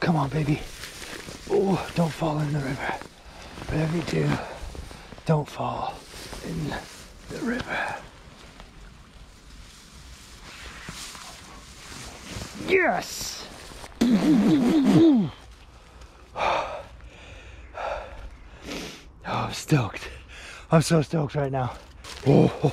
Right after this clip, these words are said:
<laughs> look at him. Look at him. He's taking the whole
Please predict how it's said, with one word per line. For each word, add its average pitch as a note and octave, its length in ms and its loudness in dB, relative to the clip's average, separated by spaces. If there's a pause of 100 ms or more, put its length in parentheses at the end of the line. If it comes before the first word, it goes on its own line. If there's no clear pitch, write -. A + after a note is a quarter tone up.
(680)
<laughs> C3+ 280 4
look C#3 340 0
at F3+ 160 4
him. F#3 480 6 (640)
Look E3 320 4
at G#3+ 220 2
him. A#3+ 600 6 (460)
He's E3+ 180 4
taking C3+ 340 2
the B2+ 60 -4
whole E3+ 760 4